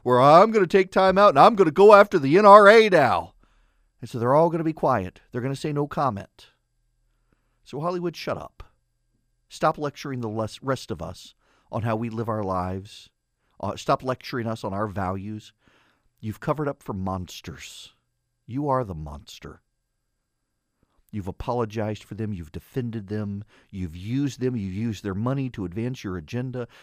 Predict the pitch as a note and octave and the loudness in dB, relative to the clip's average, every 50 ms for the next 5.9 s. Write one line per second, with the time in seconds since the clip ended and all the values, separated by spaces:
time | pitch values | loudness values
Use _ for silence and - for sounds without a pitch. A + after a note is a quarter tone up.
0 | _ _ - G#2+ G2+ - - - D3 C#3 C3+ G#2+ F2+ D#2 G#2 G#2 A2+ B2+ C#3+ D3 | _ _ -10 -10 -10 -10 -10 -10 -8 -6 -6 -6 -8 -8 -6 -4 -4 -4 -4 -4
1 | C#3 C3+ B2+ B2+ B2 A#2 - - B2 B2 G#2+ A2+ G2 - G2 F2+ F#2+ F2 G#2+ B2 | -4 -4 -4 -6 -6 -8 -8 -8 -8 -8 -8 -8 -10 -10 -8 -8 -8 -8 -6 -8
2 | A#2 _ - A#2+ G#2 - - F2 D#2 F2 A2 A2+ A2+ A2+ G#2+ _ _ _ _ _ | -8 _ -12 -14 -12 -12 -14 -14 -12 -10 -10 -8 -8 -8 -10 _ _ _ _ _
3 | _ - G2+ G2+ A#2 D3 F3 F3 E3 D#3+ C#3+ C3 C3+ C#3 C3+ _ _ _ _ _ | _ -16 -14 -12 -10 -8 -8 -6 -6 -6 -6 -6 -6 -8 -12 _ _ _ _ _
4 | _ _ _ _ _ _ _ _ _ _ _ _ _ _ _ _ _ _ _ _ | _ _ _ _ _ _ _ _ _ _ _ _ _ _ _ _ _ _ _ _
5 | _ _ _ - - - C#3+ C3 D3+ C#3+ A2+ A#2 G#2 - - - - | _ _ _ -12 -6 -6 -4 -4 -4 -4 -4 -4 -4 -6 -8 -12 -20